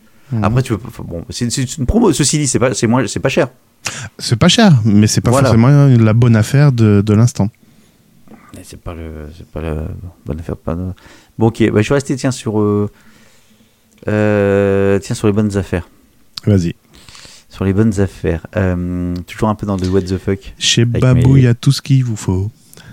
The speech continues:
Speaker 2: Ouais. Tu sais que, hum, j'ai envie de changer d'iPhone.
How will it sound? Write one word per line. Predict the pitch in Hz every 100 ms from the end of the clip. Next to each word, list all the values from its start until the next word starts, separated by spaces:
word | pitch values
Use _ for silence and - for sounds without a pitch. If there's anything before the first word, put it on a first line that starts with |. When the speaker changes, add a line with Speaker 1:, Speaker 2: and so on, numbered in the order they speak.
| - 82
Speaker 2:
Ouais. | 82 - -
Tu | 110
sais | 104 139
que, | - 107 101 98
hum, | 98 95 92 90 87 - - _ _ _ _ _ _ _ -
j'ai | 92
envie | 98
de | 95
changer | 98 92
d'iPhone. | 90 - 117